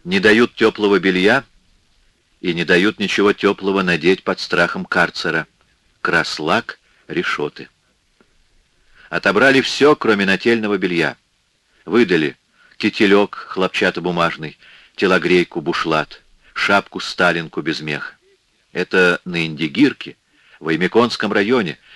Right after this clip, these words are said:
где сактированный день пятьдесят один градус. Правда же, как забыть? После голода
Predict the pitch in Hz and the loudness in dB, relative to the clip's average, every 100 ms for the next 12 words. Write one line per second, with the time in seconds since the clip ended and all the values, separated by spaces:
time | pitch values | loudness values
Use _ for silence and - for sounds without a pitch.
0 | - - 78 92 95 90 - - - 95 | -20 -10 -2 2 4 2 0 -6 -2 -2
1 | - 120 123 98 90 85 82 101 127 117 | -2 2 2 2 0 -2 0 2 0 0
2 | - - 98 78 76 80 110 113 - - | -16 -8 -6 -6 -6 -4 -2 -2 -4 -6
3 | 90 76 92 85 _ _ - 73 73 - | -6 -4 -6 -8 _ _ -6 -6 -6 -10
4 | - - _ _ _ _ _ _ _ _ | -18 -20 _ _ _ _ _ _ _ _
5 | _ _ _ _ _ _ _ - 139 104 | _ _ _ _ _ _ _ -6 -4 -2
6 | 78 82 - 165 156 147 151 117 78 - | -2 -2 0 0 0 -2 -2 -2 -4 -8
7 | - _ _ _ _ _ _ _ _ _ | -20 _ _ _ _ _ _ _ _ _
8 | _ - - 139 - 135 127 156 151 104 | _ -20 0 0 2 2 2 4 4 4
9 | 80 | 2